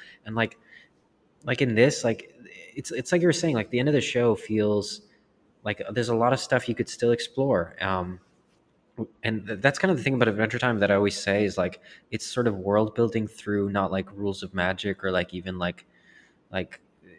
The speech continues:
you know, lore or anything like that. It, it's more world building through, like,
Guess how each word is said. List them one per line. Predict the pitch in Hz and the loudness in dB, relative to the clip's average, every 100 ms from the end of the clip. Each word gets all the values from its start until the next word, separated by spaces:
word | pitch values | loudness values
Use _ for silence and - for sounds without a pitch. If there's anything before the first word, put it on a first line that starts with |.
| 73 | _
you | 90 104 | -8 -4
know, | 87 | -4
lore | 87 95 104 110 113 110 | -2 0 2 4 4 4
or | 82 92 | 0 -2
anything | 104 - 104 | -4 -4 -6
like | 87 - | -6 0
that. | 95 95 92 - | 2 2 0 -2
It, | 92 | -6
it's | 98 98 107 | -6 -8 -4
more | 117 135 107 | 0 2 4
world | 113 110 | 4 4
building | 110 107 104 | 2 0 0
through, | - 110 101 92 | -8 -2 0 2
like, | 87 - | 0 -2